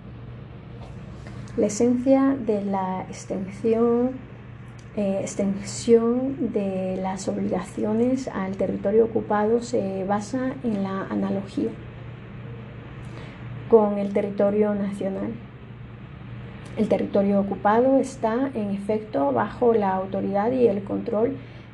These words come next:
del Estado ocupante. Además,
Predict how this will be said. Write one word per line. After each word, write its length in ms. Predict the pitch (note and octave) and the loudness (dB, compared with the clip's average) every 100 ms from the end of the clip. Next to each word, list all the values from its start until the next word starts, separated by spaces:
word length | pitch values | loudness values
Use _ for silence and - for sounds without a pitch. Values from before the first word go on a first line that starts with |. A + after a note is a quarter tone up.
| - | -2
del 100 | F#3+ | 0
Estado 640 | F#3+ - A3+ A3 B3+ C4 - | -2 -2 2 4 4 2 -2
ocupante. 500 | G3+ - - - - - - - - - - | -4 -4 -6 -6 -10 -12 -16 -16 -16 -12 -2
Además, 560 | G3 F#3+ G3 C4+ - | 2 4 4 2 -2